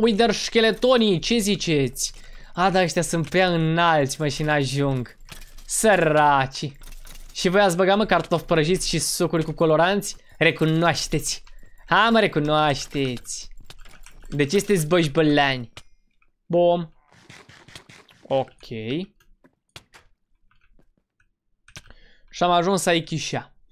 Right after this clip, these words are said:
Construiește ce am construit eu invizibil. Poți construi în această cameră oriunde vrei tu.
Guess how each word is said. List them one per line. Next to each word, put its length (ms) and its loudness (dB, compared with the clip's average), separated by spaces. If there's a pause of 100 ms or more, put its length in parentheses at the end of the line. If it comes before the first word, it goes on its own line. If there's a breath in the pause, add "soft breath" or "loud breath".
(420 loud breath)
Construiește 720 2
ce 240 2
am 240 0
construit 640 -2
eu 320 2
invizibil. 800 0
Poți 300 -2
construi 460 -2
în 60 -2
această 420 -2
cameră 540 0
oriunde 420 0
vrei 300 0
tu. 320 2